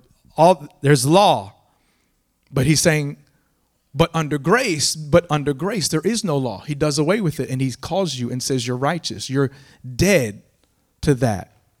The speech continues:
You're no longer bound by that law. You're no longer bound by the body of sin, the body of the,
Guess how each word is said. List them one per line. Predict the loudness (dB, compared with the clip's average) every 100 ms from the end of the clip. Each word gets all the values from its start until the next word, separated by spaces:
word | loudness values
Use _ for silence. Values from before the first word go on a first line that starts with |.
| _
You're | -4 0
no | 4 4
longer | 6 4 2
bound | -2 2 2 4 2 0 -2 -6 _ _ -2
by | 0 2
that | 2 0
law. | 2 2 2
You're | 0
no | 0
longer | 0 0
bound | -2 0 2 2 2 -2 -6 -14 -12 0
by | 0
the | 2
body | 0 2 4 4 2 -4
of | -8 -12
sin, | -6 -2 2 2 2
the | -2
body | 0 0 2 -2
of | -4
the, | -6 -8